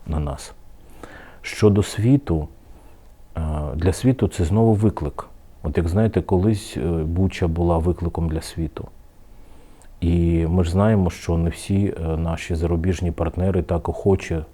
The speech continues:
включалися, аж допоки не побачили, е, що реально відбувається. Е, для, м, цивілізованого світу це також має стати викликом.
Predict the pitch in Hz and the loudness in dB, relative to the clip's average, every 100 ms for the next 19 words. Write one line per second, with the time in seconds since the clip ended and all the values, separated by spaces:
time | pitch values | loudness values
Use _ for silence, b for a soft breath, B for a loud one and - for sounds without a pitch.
0 | - - 85 - 87 82 - - 80 B | -8 -4 -4 0 0 0 -4 -6 -8 B
1 | B B B 76 76 87 101 - 92 87 | B B B -2 0 0 2 2 2 2
2 | 87 82 87 90 - 80 76 - 78 78 | 2 2 2 0 -2 0 0 -4 -6 -8
3 | - - 87 82 87 85 80 78 76 76 | -10 0 2 4 4 4 2 0 -2 -2
4 | 80 76 71 - - - - B B B | -2 -2 -6 -8 -14 -16 -16 B B B
5 | B - 82 78 82 87 90 90 85 82 | B -6 -2 0 2 4 4 4 0 -4
6 | 82 73 - 85 87 95 107 113 90 90 | -6 -4 -2 0 2 2 4 4 2 -2
7 | - 90 - - 90 - - 104 - 87 | -2 -4 -4 -6 -4 -4 -2 -2 0 -2
8 | 85 82 - 90 92 98 98 82 - 71 | 0 -2 -2 -2 -2 -2 -2 -4 -6 -10